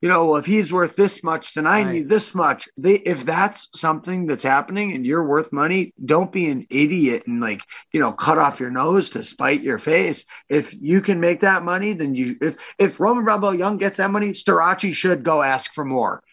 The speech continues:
Speaker 1: you know, and don't, don't cut off your nose to spite your face. But I don't think it should be happening in the first place.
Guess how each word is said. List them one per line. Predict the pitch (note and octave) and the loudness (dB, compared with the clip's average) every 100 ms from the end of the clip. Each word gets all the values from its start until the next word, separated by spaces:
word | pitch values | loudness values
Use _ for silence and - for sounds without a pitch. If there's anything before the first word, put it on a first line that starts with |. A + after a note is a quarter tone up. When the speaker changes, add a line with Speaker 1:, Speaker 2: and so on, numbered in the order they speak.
| _ - | _ -2
Speaker 1:
you | D3+ | 2
know, | E3+ | 2
and | D#3 B2+ | 2 -2
don't, | E3 F#3+ A3 A3 D#3 | 0 2 0 -4 -4
don't | E3 G3 F#3+ | -2 -2 -2
cut | F#3+ | 0
off | F#3 F3+ | 0 -2
your | F3+ | -4
nose | F3 | -6
to | - | -2
spite | E3+ D#3 | -2 -2
your | D#3+ | 0
face. | F3+ - - - | 0 0 -10 0
But | C3+ | 2
I | D#3+ | 2
don't | F#3 F3+ D#3+ | 2 -2 -4
think | D#3+ | -4
it | C#3 G#2+ | -4 -6
should | C3 | -4
be | C3+ | 0
happening | C#3 C3+ C#3 | 0 0 -2
in | B2 | -2
the | G2+ | -6
first | - C3 D#3+ - - | -4 0 0 -2 -6
place. | A2+ - - - | -6 -6 -10 -12